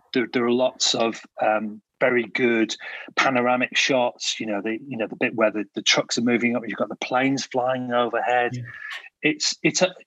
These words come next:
Speaker 1: it's showing the war on a huge scale, but at the same time on a very human level as well, which, which I think it, it pulls off really, really well. I d-, I don't know, I don't know what you guys thought of the film. I really liked it.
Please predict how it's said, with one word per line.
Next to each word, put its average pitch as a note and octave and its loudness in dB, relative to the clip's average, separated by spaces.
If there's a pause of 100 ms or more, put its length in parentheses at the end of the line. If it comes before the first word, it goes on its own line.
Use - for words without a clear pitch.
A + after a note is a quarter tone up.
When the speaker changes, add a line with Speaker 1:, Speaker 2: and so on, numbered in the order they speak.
(440)
Speaker 1:
it's E3+ 2
showing G3 2
the E3+ 0
war C#3+ 2
on B2+ 0
a G#2+ -2
huge C#3+ -2
scale, G#2+ 0 (420)
but B2 2
at A#2+ -4
the A#2+ -2
same A#2+ 2
time A2+ 2
on A2 2
a G#2 0
very G#2+ 2
human G#2+ 0
level G#2 0
as F#2+ -6
well, G2+ 0
which, G#2+ -8
which A2+ -2
I B2 4
think - -6
it, G#2 -2 (320)
it A2+ -4
pulls A2 0
off G#2+ 0
really, G#2+ 2
really G2+ 2
well. G#2+ 2
I B2 2
d-, - -6
I B2+ 2
don't C#3 2
know, C3 2
I B2 4
don't C3+ 2
know - 2
what G#2+ -2
you B2 -2
guys A2 0
thought A2 -2
of G#2 -10
the - -20
film. G2 -8 (1160)
I B2 0
really A#2+ 2
liked G#2+ -2
it. - -10